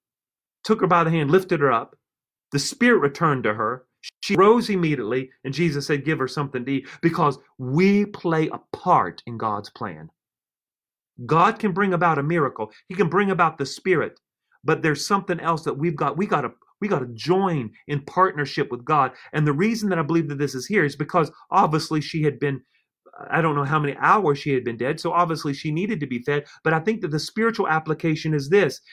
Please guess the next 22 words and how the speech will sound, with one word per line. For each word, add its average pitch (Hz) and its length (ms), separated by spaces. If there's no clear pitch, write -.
is 139 240
that 160 260
the 156 80
spiritual 226 500
application 165 640
is 143 100
that 139 240
God's 208 360
plan 160 280
and 151 120
God's 170 280
desire 147 460
is 156 140
that 147 240
each 220 300
person 180 340
receive 151 640
a 160 140
full 202 480
restoration 165 1000
of 151 280
life, 139 520